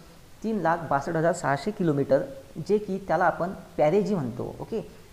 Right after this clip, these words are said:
ॲपोजी आणि पॅरेजी हे दोन condition तुम्ही लक्षात ठेवा. यामध्ये काय होतात की सूर्य आणि चंद्र, sorry चंद्र आणि पृथ्वी यांचं distance जेव्हा जास्त होतं, वाढतं, तेव्हा याला आपण ॲपोजी म्हणतो आणि जेव्हा चंद्र आणि पृथ्वी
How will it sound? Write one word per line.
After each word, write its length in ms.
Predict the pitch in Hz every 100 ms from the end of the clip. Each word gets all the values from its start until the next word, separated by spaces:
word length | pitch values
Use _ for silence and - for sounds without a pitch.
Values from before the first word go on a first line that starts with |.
| -
ॲपोजी 360 | 151 - 226 226
आणि 120 | 214
पॅरेजी 380 | 175 151 165 180
हे 140 | 196
दोन 180 | 185 208
condition 320 | 165 156 160
तुम्ही 160 | 160 151
लक्षात 180 | 151
ठेवा. 260 | 151 143 143 - -
यामध्ये 320 | 151 185 185
काय 120 | 185
होतात 240 | 160 123 143 - - - - - -
की 220 | 202 214 - - - -
सूर्य 200 | 190 190
आणि 280 | 214 147 156 160
चंद्र, 360 | 185 180 139 - -
sorry 180 | 139 131
चंद्र 280 | - 175 190
आणि 200 | 180 160
पृथ्वी 400 | 160 180 143 143
यांचं 260 | 143 143 180
distance 460 | 151 - 143 151 - - - 135
जेव्हा 260 | 147 160
जास्त 440 | 160 143 139 - 214
होतं, 280 | 147 143 147
वाढतं, 480 | 139 143 175 127 135 - - -
तेव्हा 160 | 160
याला 120 | 160
आपण 180 | 151 - -
ॲपोजी 320 | 147 208 185
म्हणतो 320 | 156 127 143
आणि 260 | - 135 151
जेव्हा 420 | 139 156 202 196 - -
चंद्र 220 | 180 190
आणि 280 | 160 139 143 - - -
पृथ्वी 360 | 196 190 160